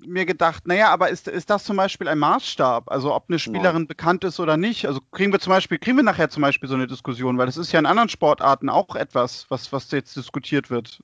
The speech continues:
Speaker 1: Äh, weiß ich nicht, Basketball, was läuft, Baseball et cetera. Da gibt's ja so eine ähnliche Diskussion. Und, äh, was passiert aber zum Beispiel, wenn die U S Open plötzlich so einen Fall haben? Und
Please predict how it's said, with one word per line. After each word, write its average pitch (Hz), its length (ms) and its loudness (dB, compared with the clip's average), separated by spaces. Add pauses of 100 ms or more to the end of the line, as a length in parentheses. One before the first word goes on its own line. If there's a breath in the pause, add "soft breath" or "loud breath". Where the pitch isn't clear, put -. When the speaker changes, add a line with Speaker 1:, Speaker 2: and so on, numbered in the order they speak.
Speaker 1:
Äh, 117 140 -6 (160)
weiß 139 160 2
ich 139 80 2
nicht, 131 180 0
Basketball, 131 680 4
was 127 180 -4
läuft, 127 400 0
Baseball 135 480 0
et - 80 -6
cetera. 135 420 4 (540 loud breath)
Da - 440 -2
gibt's 175 180 0
ja 185 100 8
so 165 80 2
eine 165 100 4
ähnliche 214 360 0
Diskussion. 135 640 0
Und, 139 180 2 (340 loud breath)
äh, 147 220 6 (140)
was 185 180 2
passiert 214 420 0
aber 202 180 2
zum 165 120 -2
Beispiel, 160 340 0
wenn 156 140 0
die 165 140 -4
U 160 60 2
S - 180 -4
Open 220 340 0
plötzlich 151 480 -2
so 147 160 0
einen 127 160 0
Fall 123 380 -2
haben? 123 520 -6 (100)
Und - 240 -16